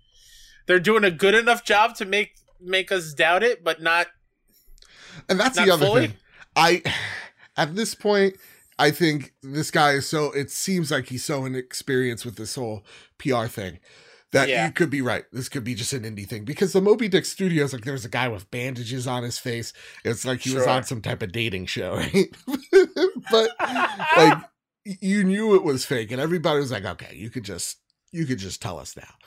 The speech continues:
Speaker 2: Where we're getting
Speaker 1: Mm-hmm.
Speaker 2: to the point of, um, for sake of better words, climax to what this should be, that we still haven't gotten anything. So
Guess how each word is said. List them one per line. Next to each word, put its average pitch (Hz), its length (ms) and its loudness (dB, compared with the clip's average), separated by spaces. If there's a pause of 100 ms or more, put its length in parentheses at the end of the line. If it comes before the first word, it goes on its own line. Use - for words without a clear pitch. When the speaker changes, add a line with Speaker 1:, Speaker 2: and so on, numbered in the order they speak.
(260)
Speaker 2:
Where 151 160 4
we're 156 140 0
getting 190 240 0
Speaker 1:
Mm-hmm. 202 80 -4
Speaker 2:
to 185 80 4
the 143 80 0
point 127 440 -6
of, 107 480 -6 (440)
um, 95 420 -6 (180)
for 120 200 -8
sake 113 260 -6
of 101 380 -10 (340)
better 98 180 -6
words, 101 360 -8 (200)
climax 160 840 -4
to 139 180 -6
what 113 300 -8
this 113 160 -10
should 110 340 -6
be, 95 360 -10 (920)
that 123 460 -2 (240)
we 127 220 -6
still 147 320 -2
haven't 120 280 -4
gotten 113 320 -8
anything. 82 440 -14 (640)
So 117 680 -4